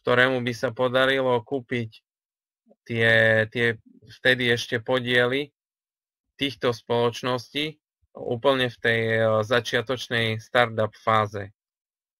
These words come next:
Pretože je rozdiel kúpiť napríklad aj teraz akciu Google za vyše tisícdvesto dolárov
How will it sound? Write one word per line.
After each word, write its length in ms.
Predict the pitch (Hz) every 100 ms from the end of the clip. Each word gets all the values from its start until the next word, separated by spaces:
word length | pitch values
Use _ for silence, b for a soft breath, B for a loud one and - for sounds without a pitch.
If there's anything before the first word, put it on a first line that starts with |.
| -
Pretože 400 | 110 110 117 123
je 160 | 120 127
rozdiel 640 | 147 131 117 117 120 120 _ _
kúpiť 640 | 139 127 135 113 - _ _
napríklad 560 | - 110 107 113 120 117
aj 120 | 113 117
teraz 300 | 131 120 113 -
akciu 480 | 120 110 - 135 120
Google 560 | 110 117 113 127 143 -
za 160 | 113 113
vyše 640 | 117 - 120 113 110 107 -
tisícdvesto 720 | - 120 127 113 113 123 - 120
dolárov 600 | 117 117 113 120 135 147